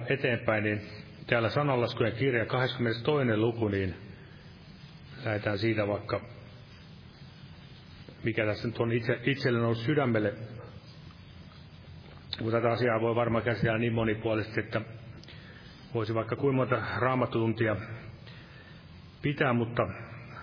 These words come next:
en tarkoita, että itse voi pitää, mutta ylipäätänsä tästä voidaan pitää, sanotaan näin. Niin, mutta ne, mitä nousi sydämelle, niin tämä tuo kahdeskymmenestoinen luku ja yksitoista,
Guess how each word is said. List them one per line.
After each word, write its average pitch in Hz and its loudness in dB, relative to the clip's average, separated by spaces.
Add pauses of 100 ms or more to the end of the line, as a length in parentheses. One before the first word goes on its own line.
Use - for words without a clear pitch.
(280)
en 110 2
tarkoita, 110 2
että 110 0
itse 127 2
voi 104 2
pitää, 98 0
mutta 98 -2
ylipäätänsä 110 2
tästä 101 -2
voidaan 104 0
pitää, 95 -4 (720)
sanotaan 101 -4
näin. 107 2 (480)
Niin, 107 -2 (1080)
mutta 120 2
ne, 135 4
mitä 127 4
nousi 127 2
sydämelle, 113 4
niin 95 0 (920)
tämä 107 2 (600)
tuo 110 0
kahdeskymmenestoinen 120 2
luku 120 2
ja 110 6
yksitoista, 120 2